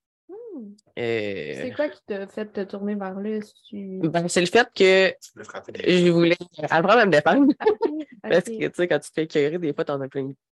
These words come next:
Speaker 2: tu sais, t'es, t'es tanné, là.
Speaker 1: Mm.
Speaker 2: Euh, tu sais, j'étais dans, dans le bus, puis je me faisais pitcher des affaires par la tête, là. Fait que,
Speaker 1: Ouais.
Speaker 2: c'est ça. Fait que là, j'ai commencé à boxe. Puis en commençant à boxe, ben, je me suis rendu compte que j'aimais vraiment ça.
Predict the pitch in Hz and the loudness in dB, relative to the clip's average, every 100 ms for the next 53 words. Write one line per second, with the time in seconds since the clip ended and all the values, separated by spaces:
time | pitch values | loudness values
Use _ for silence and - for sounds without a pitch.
0 | _ 143 139 127 123 123 131 127 123 135 | _ -8 -4 -4 -4 -2 -2 -2 -4 -8
1 | 170 180 - - - - 220 202 196 120 | -12 -14 -16 -14 -16 -16 -14 -8 0 4
2 | 120 117 117 131 139 131 127 127 120 120 | 4 4 2 2 4 4 2 0 0 0
3 | 151 - 131 117 123 120 120 - 139 117 | -2 -4 -6 -2 -2 -2 -4 -4 -2 0
4 | 123 120 120 120 - - - - _ _ | -2 -4 -4 -6 -12 -16 -20 -20 _ _
5 | _ _ _ _ _ - 110 - 107 101 | _ _ _ _ _ -10 -10 -8 -8 -6
6 | 92 - - - 113 120 123 147 147 135 | -8 -14 -14 -4 -4 -2 0 2 2 0
7 | 127 123 135 139 - 160 143 - - _ | -2 0 -2 0 0 0 0 -2 -10 _
8 | - - - _ - 165 175 175 135 147 | -20 -20 -20 _ -6 0 2 2 2 0
9 | 147 165 147 165 226 151 139 143 131 - | 0 2 0 0 -2 -2 -4 -2 -6 -6
10 | 139 131 - 160 170 165 151 147 143 123 | -8 -6 -6 -6 -6 -8 -4 -4 -4 -4
11 | 123 143 170 - | -4 -4 -4 -6